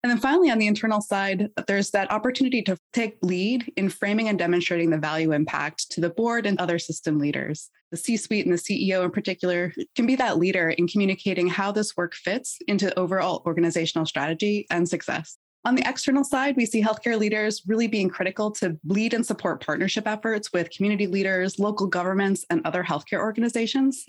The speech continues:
This is really a work that takes an effort across the entire community, and we see health system leaders playing a critical role in forging those relationships.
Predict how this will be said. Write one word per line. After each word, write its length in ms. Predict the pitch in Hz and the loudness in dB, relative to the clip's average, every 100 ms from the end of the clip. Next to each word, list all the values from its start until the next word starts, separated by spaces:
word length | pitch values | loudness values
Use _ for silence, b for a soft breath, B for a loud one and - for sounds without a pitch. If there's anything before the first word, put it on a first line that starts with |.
| - _ | -16 _
This 160 | 240 269 | -2 0
is 160 | 233 | 2
really 240 | 208 208 190 | 2 2 2
a 80 | |
work 260 | 180 180 180 | 2 0 -2
that 140 | 185 170 | -4 -2
takes 360 | 185 175 - - | -2 -2 -4 -2
an 140 | 180 | 0
effort 240 | 175 180 | 0 0
across 380 | 156 170 180 165 | -2 -2 -4 -2
the 80 | 170 | 0
entire 340 | 160 - 156 | 0 0 -4
community, 560 | 156 165 156 156 233 240 B B B | -2 0 2 2 0 -2 B B B
and 120 | - 208 | -2 0
we 80 | |
see 160 | 202 214 | 2 2
health 180 | 185 175 | 0 0
system 320 | 180 - 175 | -2 0 2
leaders 280 | 165 160 165 | 4 2 -2
playing 240 | - 170 | 0 2
a 40 | 156 | 2
critical 400 | - 165 165 165 | 0 -2 0 0
role 220 | 156 156 | 2 2
in 100 | 156 | 0
forging 400 | - 151 156 160 | 0 -2 2 2
those 200 | 147 - | 2 -2
relationships. 920 | 139 143 - 156 151 143 - - - | -4 -2 0 -2 -2 -4 -6 -10 -14